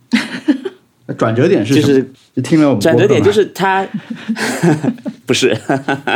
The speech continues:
Speaker 2: <laughs> 转折点就是他从北京离开了，他去了杭州，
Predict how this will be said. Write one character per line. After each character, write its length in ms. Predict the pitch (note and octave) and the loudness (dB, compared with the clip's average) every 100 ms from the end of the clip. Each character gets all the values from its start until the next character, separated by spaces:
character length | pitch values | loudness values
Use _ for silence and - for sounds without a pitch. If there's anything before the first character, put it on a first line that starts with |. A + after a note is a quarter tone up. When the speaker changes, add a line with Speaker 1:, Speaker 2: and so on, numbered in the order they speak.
| - - | -6 -10
Speaker 2:
<laughs> 760 | - - F#4+ F4+ - - _ - | -14 -6 -4 -4 -6 -14 _ -4
转 160 | E3 | 0
折 100 | F3+ | 2
点 200 | B3 G#3 | 2 2
就 100 | G3 | 2
是 100 | G3+ | 2
他 300 | F#3 G#3 G#3 | 0 0 0
从 340 | G3+ D#3 C3 D#3 | 0 0 0 2
北 200 | C#3+ A2 | 0 2
京 200 | C#3+ C3+ | 2 4
离 140 | A#2+ | 2
开 200 | D#3 D3+ | 2 0
了， 220 | C3+ F#2 | 2 0
他 140 | - C#3 | -2 -2
去 160 | - | 2
了 100 | C#3 | 0
杭 220 | B2 G2 | 0 -4
州， 340 | G#2 A2 F2+ | 0 0 0